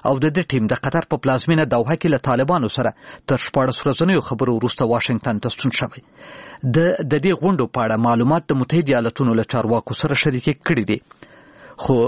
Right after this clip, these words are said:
په دې برخه کې نور جزئیات نه دي ورکړي. د امریکا د بهرنیو چارو وزیر ویلي چې د جنگي جرمونو د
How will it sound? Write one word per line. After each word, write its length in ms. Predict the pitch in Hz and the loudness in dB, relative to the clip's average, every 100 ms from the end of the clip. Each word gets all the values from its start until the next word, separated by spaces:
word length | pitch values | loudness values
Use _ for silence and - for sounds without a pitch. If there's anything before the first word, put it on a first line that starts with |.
| - - | 0 0
په 180 | 117 104 | 0 2
دې 100 | 165 180 | 2 2
برخه 200 | 175 175 | -2 -4
کې 200 | - 180 - 131 | 0 0 0 0
نور 180 | 120 101 | 0 -2
جزئیات 520 | 113 104 127 135 131 156 | -6 -2 0 0 0 0
نه 140 | 151 | 0
دي 60 | 107 98 | 2 -2
ورکړي. 300 | - 135 - _ _ - - - _ _ _ _ _ _ _ - - 262 - - - - - - - - 135 | -2 -6 -6 _ _ -20 -20 -20 _ _ _ _ _ _ _ -20 -20 -20 -20 -20 -20 -20 -20 -20 -18 -2 2
د 80 | 151 - | 2 2
امریکا 260 | 175 196 214 | 0 0 0
د 80 | 185 | 2
بهرنیو 400 | 170 170 175 156 165 | 0 2 2 2 0
چارو 220 | 156 143 | 0 0
وزیر 240 | 127 160 | 2 0
ویلي 300 | 139 156 156 139 | 2 2 2 0
چې 140 | - 123 | 0 0
د 80 | 107 | 0
جنگي 220 | 120 135 127 | 0 0 0
جرمونو 360 | 135 131 147 | 0 2 2
د 120 | 131 | 2